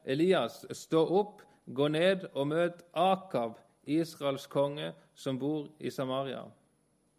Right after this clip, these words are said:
Og så skal Elias si fra til han. Bibelen lærer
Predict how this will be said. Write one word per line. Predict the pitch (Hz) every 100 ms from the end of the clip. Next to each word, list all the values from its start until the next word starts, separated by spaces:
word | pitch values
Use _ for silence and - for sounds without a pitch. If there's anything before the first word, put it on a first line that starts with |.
| _ _ _ _ _ _ _ _ _ _ _ _ _ _ _ _ _ _ _ _ _ _ - 127
Og | 123
så | - 147
skal | 143 - 135 127 - - _ -
Elias | 135 139 156 143 120 - - -
si | - 139
fra | - 139 147 120
til | 135
han. | 131 143 120 104 - - _ _ _ _ _ _ _ _ _ _ - - _ _ _ _ _ 123
Bibelen | 180 208 185 160 156 147 -
lærer | 147 147 165 165 180 180